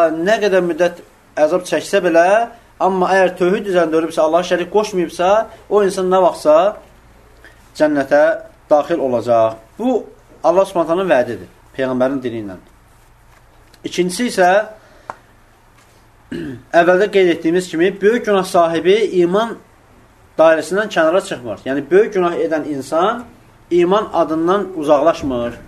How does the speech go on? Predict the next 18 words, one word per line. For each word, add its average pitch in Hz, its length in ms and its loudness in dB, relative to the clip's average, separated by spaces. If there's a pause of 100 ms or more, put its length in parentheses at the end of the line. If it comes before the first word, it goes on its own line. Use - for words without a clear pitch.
(120)
Yəni, 143 140 -2
onda 156 360 0
iman, 160 480 -2 (560)
e, 123 340 -6
qalmış 147 380 0
sayılır. 117 500 -2 (2750)
Və 151 140 6
bu, 240 240 0
e, 170 180 4
hədisdə 170 440 0 (140)
Əhlüsünnə 175 360 -2
və 156 100 0
Cəmaatın 151 580 -2
etiqadına 156 640 0 (800)
açıq-aşkar 185 540 0
sübut 165 300 -6
var. 139 180 2
Yəni, 175 360 2